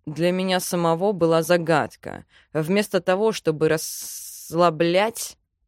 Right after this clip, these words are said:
она меня напрягала, бесила, заставляла закипать, и в какие-то моменты я ловил себя на мысли, что хотел её просто прибить. Давно меня никто не выводил на такие эмоции.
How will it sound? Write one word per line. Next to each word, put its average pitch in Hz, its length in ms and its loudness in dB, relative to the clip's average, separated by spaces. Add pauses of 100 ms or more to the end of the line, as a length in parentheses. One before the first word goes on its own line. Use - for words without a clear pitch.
(160)
она 208 300 2
меня 202 260 0
напрягала, 185 800 2 (240)
бесила, 160 760 -2 (240)
заставляла 196 720 2
закипать, 214 680 0
и 208 40 0
в - 80 -12
какие-то 190 440 -4
моменты 190 580 -2
я 170 200 2
ловил 175 360 2
себя 170 320 -2
на 165 140 2
мысли, 175 440 -2
что - 200 -4
хотел 170 400 -2
её 185 200 0
просто 160 420 -2
прибить. 175 640 -6 (760)
Давно 185 440 2
меня 151 280 0
никто 143 320 -2
не 160 140 0
выводил 151 560 0
на 190 140 0
такие 156 540 -4
эмоции. 147 720 -4